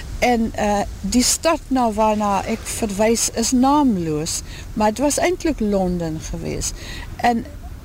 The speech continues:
ek lees nou 'n stukkie van, eh, eh, bietjie uit verband uit, want ek het sopas drie mense kom sien sit op 'n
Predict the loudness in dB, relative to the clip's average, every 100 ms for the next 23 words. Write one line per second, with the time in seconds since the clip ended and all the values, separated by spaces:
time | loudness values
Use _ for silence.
0 | -14 -12 -2 -2 0 2 4 4 4 2
1 | 2 0 0 0 -2 2 2 2 -2 -6
2 | -14 -12 -12 -4 2 4 4 2 0 0
3 | 0 -2 -6 -10 -12 -12 -6 -4 0 2
4 | 2 2 0 2 2 2 0 -2 -4 -10
5 | -14 -12 -10 0 0 2 -2 0 -2 -2
6 | -12 -14 -14 -8 -4 2 2 2 2 2
7 | 0 -4 -6 -14 -16 -14 -2 4 6 6
8 | 6 4 2 0 0 0 2 2 2 2
9 | 0 0 -2 -2 2 2